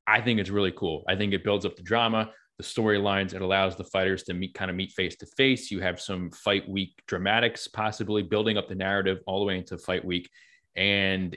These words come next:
it's, it's really cool. It reminds me of, uh, you know, the old school approach, so to speak.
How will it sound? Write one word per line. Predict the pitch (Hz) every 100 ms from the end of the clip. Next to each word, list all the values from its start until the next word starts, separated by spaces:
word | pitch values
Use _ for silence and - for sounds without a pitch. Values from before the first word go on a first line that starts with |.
| -
it's, | 95 95 92 - - - - - - -
it's | 80 95
really | 113 117 113
cool. | - 120 87 80 -
It |
reminds | 92 95 95 101
me | 104 104 98
of, | 90 85 - _ _ _ _ _ _ -
uh, | - - - 95
you | 92 101
know, | 95
the | 85 92
old | - 95 98
school | - 101
approach, | 101 - 104 113
so | 117
to | 127
speak. | - 165 196